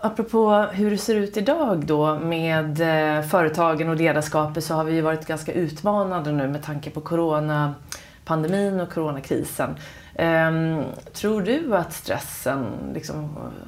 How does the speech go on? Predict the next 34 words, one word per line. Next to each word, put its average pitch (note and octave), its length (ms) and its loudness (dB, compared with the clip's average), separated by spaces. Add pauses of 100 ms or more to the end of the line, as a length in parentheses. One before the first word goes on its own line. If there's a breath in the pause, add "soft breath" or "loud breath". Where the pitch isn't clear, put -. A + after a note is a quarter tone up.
eller D#3+ 160 -2
det, E3 280 2
det E3 100 -4
kanske D#3+ 240 -6
är D3 40 -6
ganska D3+ 200 -4
självklart, D#3 440 -2
men F3 100 -2
hur F3+ 140 0
ser F3+ 160 -4
du G3+ 260 2
att D#3 120 -2
stressen D3+ 380 -6
har D3+ 120 0
ökat D#3+ 420 0
eller D#3 140 -2
minskat, D#3+ 380 -4
eller D#3+ 100 -2
liksom, D#3 220 -6
hur D#3+ 120 -2
ser F3 160 -2
det G#3 60 4
ut - 260 0 (220 loud breath)
just F#3 260 0
med F3+ 100 0
tanke E3+ 280 -2
på D#3+ 280 0
corona? F#3 480 0
Vad, F3 280 0
hur G3 160 0
har F#3 100 2
vårt F3 200 -2
beteende F#3 720 0 (320 loud breath)
förändrats? - 1040 -2